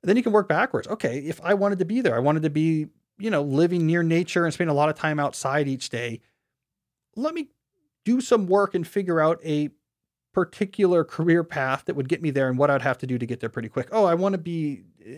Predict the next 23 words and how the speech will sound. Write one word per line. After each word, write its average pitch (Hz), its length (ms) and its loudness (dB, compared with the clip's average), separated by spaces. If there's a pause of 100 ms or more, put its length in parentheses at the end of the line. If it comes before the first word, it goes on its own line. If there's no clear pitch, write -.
(180)
in 147 160 -4
the 143 80 -2
Armani, 135 640 0 (1160)
you 151 80 0
know, 113 260 -2
making 135 320 -2
calls 127 480 0
and 107 320 -8 (420)
slamming 127 440 -2
down 120 180 -2
the 113 60 -6
phone 120 420 0
and 104 160 -8
say, 120 240 -4
"No, 127 280 2
you're 156 260 2
out 135 160 4
of 123 80 0
order," 123 220 2
or 131 40 2
whatever. 151 420 4
Okay, 190 340 -6
fine, 190 360 -4